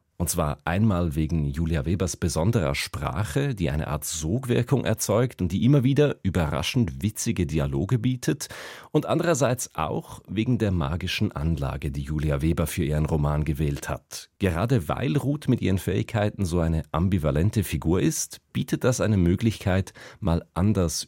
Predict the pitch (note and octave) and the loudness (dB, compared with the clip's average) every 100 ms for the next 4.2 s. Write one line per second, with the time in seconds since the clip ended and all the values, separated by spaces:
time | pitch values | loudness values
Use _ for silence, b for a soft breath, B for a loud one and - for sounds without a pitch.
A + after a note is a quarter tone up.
0 | - E2+ F#2 D#2+ E2+ - D#2+ D2 F#2 F2+ | -6 -2 0 0 -2 -2 -4 -2 -2 0
1 | D#2+ D#2+ F#2+ D2+ - G2 D2 C2 - B1+ | 0 -2 -4 -8 -2 -2 0 -2 -4 -8
2 | - C#2+ E2+ C#2+ B1+ D2 D#2 - A2 - | -8 -4 -2 0 -2 -2 -4 -2 -2 -2
3 | - C#2+ C#2+ C#2 B2 - - - D2 - | -4 -4 -4 -6 -6 -6 -4 -2 -4 -6
4 | - | -10